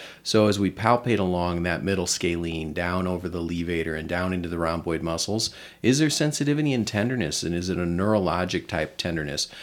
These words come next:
where it's kind of a vague numbness along that medial scapular border? Uh, a lot of times, this patient will have a pinpoint of pain, and that pinpoint of pain is, is just lateral to the T five six, uh, spinous process. So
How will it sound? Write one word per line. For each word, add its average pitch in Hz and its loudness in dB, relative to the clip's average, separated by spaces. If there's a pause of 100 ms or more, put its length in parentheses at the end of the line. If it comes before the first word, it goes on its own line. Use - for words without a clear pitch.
(140)
where 131 2
it's 127 -2
kind 147 2
of 120 2
a 104 4
vague 101 2
numbness 92 2
along 85 -2
that 82 -2
medial 92 0
scapular 87 0
border? 80 -4 (520)
Uh, 98 4
a 113 2
lot 160 4
of 139 -2
times, 113 2
this 117 2
patient 123 0
will 87 2
have 110 2
a 87 4
pinpoint 143 0
of 98 -4
pain, 85 0 (400)
and 104 4
that 139 4
pinpoint 165 0
of - -4
pain 110 2
is, 98 -2
is 95 -4
just - -2
lateral 110 4
to - -4
the 87 0
T 101 -2
five 82 0
six, - 0
uh, 87 -6
spinous 85 0
process. - -4
So 87 0